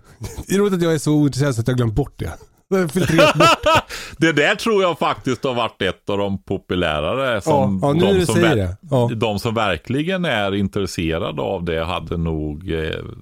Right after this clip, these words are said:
Speaker 2: stort utbyte, verkar det som, de jag har stött på i alla fall,
Speaker 1: Ja.
Speaker 2: utav det då, va? Men grejen är så att då är det ju tillgångslag som åker med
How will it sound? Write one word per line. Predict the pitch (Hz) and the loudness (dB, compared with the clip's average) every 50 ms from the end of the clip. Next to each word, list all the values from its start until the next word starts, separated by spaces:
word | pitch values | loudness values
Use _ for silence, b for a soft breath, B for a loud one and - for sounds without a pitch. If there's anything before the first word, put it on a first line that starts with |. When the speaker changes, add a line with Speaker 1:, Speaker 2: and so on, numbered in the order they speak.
| - _ | -20 _
Speaker 2:
stort | - - 90 80 - - 92 | -12 -8 -8 -8 -6 -4 -4
utbyte, | 82 78 - - 82 73 - - - 82 | -4 -4 -4 -6 -6 -6 -6 -6 -6 -4
verkar | 87 85 76 - - 76 76 | -4 -4 -4 -4 -4 -6 -6
det | 73 - | -6 -6
som, | - 87 85 | -6 -4 -4
de | 80 78 78 85 | -4 -4 -4 -4
jag | 78 | -4
har | 78 92 107 107 | -4 -4 -6 -6
stött | - - 110 98 - | -6 -8 -8 -8 -8
på | - 90 87 82 | -8 -6 -4 -4
i | 80 | -4
alla | 82 82 78 | -4 -6 -6
fall, | - - - - 82 B B B B B B B B B B B B B B B | -6 -8 -8 -8 -10 B B B B B B B B B B B B B B B
Speaker 1:
Ja. | - 143 139 131 | -2 0 0 2
Speaker 2:
utav | 107 82 | 0 0
det | 80 76 76 78 | -2 -2 -4 -4
då, | 73 80 - - | -4 -6 -6 -8
va? | - - - B B B B B - | -8 -10 -12 B B B B B -4
Men | - 113 131 156 160 - - _ _ _ - | -2 0 0 0 -2 -4 -10 _ _ _ -10
grejen | - 123 156 185 190 180 170 190 190 180 | -4 -2 0 0 2 2 2 0 0 0
är | 170 156 131 | 0 0 -2
så | - - 156 127 107 101 110 | -2 -2 -2 -2 0 0 0
att | 117 113 - - - - | -2 -4 -6 -10 -14 -12
då | 131 110 104 160 156 147 147 151 151 127 | -12 -6 -2 -2 0 0 0 0 -2 -2
är | - 135 123 107 98 | -2 -2 -2 -2 -2
det | 87 85 95 | -2 -2 -2
ju | 98 90 95 98 95 95 | 0 0 0 0 -2 -2
tillgångslag | - - 135 123 117 98 85 78 87 85 82 78 76 - - 120 98 87 95 107 107 92 78 69 - | -4 -4 -2 0 0 0 -2 -2 -4 -4 -2 -4 -4 -6 -4 -4 -2 -2 -2 -2 -4 -4 -6 -10 -10
som | - 92 87 90 87 | -8 -6 -4 -2 -2
åker | 85 85 80 - - - 92 92 | -2 -4 -6 -6 -6 -6 -2 -2
med | 92 104 123 135 120 117 | -2 0 -2 -2 -2 -4